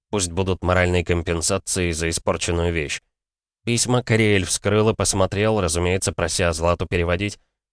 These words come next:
Правда, несколько посланий были на исковерканном эльфийском, их он сквозь слёзы прочёл сам. И ничего для него полезного. Хотя парочку отложил как особенно перспективные проекты.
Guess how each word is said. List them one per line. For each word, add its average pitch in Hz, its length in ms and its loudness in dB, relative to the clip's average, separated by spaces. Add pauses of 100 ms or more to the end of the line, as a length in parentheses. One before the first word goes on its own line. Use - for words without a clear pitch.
(200)
Правда, 110 280 0
несколько 110 440 2
посланий 110 460 2
были 101 200 0
на 95 160 2
исковерканном 92 680 2
эльфийском, 87 680 -2 (180)
их 113 200 -4
он 104 140 4
сквозь 90 360 0
слёзы 92 420 0
прочёл 92 400 0
сам. 82 340 2 (460)
И 98 180 2
ничего 92 540 0
для 101 180 -2
него 87 260 2
полезного. 78 680 0 (520)
Хотя 120 300 0
парочку 123 460 0
отложил 104 500 2
как 95 160 -2
особенно 87 460 0
перспективные 82 760 -2
проекты. 80 580 -2